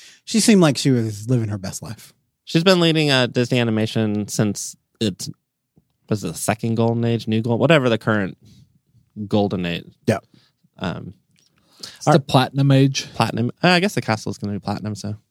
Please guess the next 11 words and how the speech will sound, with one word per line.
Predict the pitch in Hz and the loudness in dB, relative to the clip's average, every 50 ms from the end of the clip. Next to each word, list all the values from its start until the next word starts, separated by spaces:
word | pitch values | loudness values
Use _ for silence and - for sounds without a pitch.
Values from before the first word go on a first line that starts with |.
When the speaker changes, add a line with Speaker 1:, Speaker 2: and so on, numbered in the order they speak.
| _ | _
Speaker 2:
that | - 110 90 | -6 -6 -6
works. | 82 101 - - - - - _ _ _ _ _ _ _ _ _ _ _ - | -6 -8 -10 -12 -16 -20 -20 _ _ _ _ _ _ _ _ _ _ _ 2
All | 139 151 | 4 6
right, | 165 170 156 135 | 6 6 4 4
so | - 156 151 | 2 2 2
next | 147 156 185 - - - - | 4 4 2 2 2 2 4
up | 185 202 - - | 4 4 4 4
is | 151 135 127 - | 2 2 2 0
The | - - 117 113 110 113 117 - _ - | 0 0 2 2 2 0 -4 -6 _ -8
Strange | - - - - - - 120 135 151 160 156 143 139 | -6 -6 -6 -4 -4 -2 0 2 2 2 2 2 2
World. | 127 131 135 156 160 143 117 107 95 87 101 - | 2 2 4 4 4 4 4 2 0 -2 -8 -12